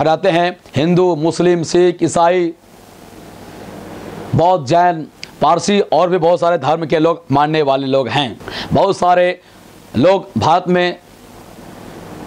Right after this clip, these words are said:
जिनका majority जो बहुसंख्यक में है, जो अपने धर्म को मानते हैं, और ऐसे भी धर्म के लोग हो सकते हैं भारत में जो अल्पसंख्यक हैं। जिन धर्मों को मानने वाले लोगों की संख्या बहुत कम है,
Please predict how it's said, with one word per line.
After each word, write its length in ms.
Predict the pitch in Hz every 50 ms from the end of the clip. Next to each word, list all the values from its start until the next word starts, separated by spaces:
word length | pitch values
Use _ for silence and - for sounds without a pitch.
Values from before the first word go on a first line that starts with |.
| - - - - - - - - - - - - - - 127
जिनका 340 | 127 196 202 185 226 190 185
majority 680 | 175 175 175 156 190 190 185 143 208 202 202 185 185 - - - - - - -
जो 140 | 113 156 170
बहुसंख्यक 480 | 156 156 190 190 - 190 170 185 196 180
में 140 | 180 190 175
है, 200 | 165 175 180 170 151
जो 120 | 147 180
अपने 260 | 165 156 175 180 180 180 - -
धर्म 260 | 113 - 156 170 180 170
को 120 | 175 175
मानते 320 | 165 160 165 165 147 190 196
हैं, 320 | 165 180 185 185 175 - - - - - - - - - - - - - - - - - - - - - -
और 140 | 151 165 170
ऐसे 280 | 170 185 180 - 226 220
भी 80 | 220
धर्म 280 | 208 151 165 180 180 190
के 100 | 165 185
लोग 180 | 175 180 190 160
हो 120 | 139 165
सकते 280 | 170 - 175 156 - 190
हैं 80 | 180 151
भारत 180 | 131 151 165 156
में 120 | 165 165
जो 80 | 151 165
अल्पसंख्यक 580 | 156 139 151 143 143 - - 151 131 165 151 123
हैं। 280 | 143 139 123 107 - - - - - - - - - - - - -
जिन 180 | 127 180 202 185
धर्मों 260 | 147 165 175 185 185
को 140 | 175 185 170
मानने 300 | 156 165 170 175 185 180
वाले 200 | 175 165 165 165
लोगों 200 | 156 170 185 175
की 60 | 170
संख्या 340 | - 165 160 147 - 156 151
बहुत 280 | 143 127 151 165 - -
कम 220 | - 147 151 -
है, 320 | 139 151 160 160 151 147